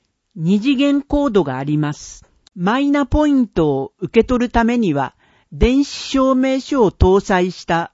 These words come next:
マイナンバーカードを取得し、マイナポイントを申し込む必要があります。スマートフォンやパソコンから申し込んでください。ポイントは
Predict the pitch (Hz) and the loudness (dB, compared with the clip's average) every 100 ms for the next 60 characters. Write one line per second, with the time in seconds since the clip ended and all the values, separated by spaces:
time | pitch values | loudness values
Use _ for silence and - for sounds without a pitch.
0 | _ 180 202 254 254 262 262 240 254 247 | _ -2 0 0 0 0 0 2 0 0
1 | 262 247 190 160 135 - - 160 - - | -2 0 2 2 0 -4 -4 -4 -4 -10
2 | 156 143 _ _ - - - 180 226 269 | -8 -8 _ _ -20 -20 -6 0 0 2
3 | 269 262 285 285 254 - 165 143 131 - | 0 0 0 2 0 2 2 2 0 0
4 | 175 220 240 - 240 226 208 - - 170 | 4 4 4 0 2 4 2 -2 -4 2
5 | 175 170 165 165 151 147 147 - - _ | 2 2 0 -2 -2 -2 -6 -14 -20 _
6 | _ _ _ - - - - 220 262 285 | _ _ _ -20 -20 -16 -2 2 2 2
7 | 294 285 214 175 147 131 131 _ - 151 | -2 -2 0 2 0 -2 -6 _ -4 0
8 | - 220 240 233 214 208 202 185 196 202 | 2 2 2 0 0 0 2 4 4 2
9 | - 196 190 185 - 170 175 - 175 131 | 0 0 2 0 -2 -2 -2 -2 -4 -4
10 | - _ _ _ _ _ _ - _ - | -10 _ _ _ _ _ _ -20 _ 0
11 | 202 247 269 262 247 247 233 | 2 4 2 2 4 4 2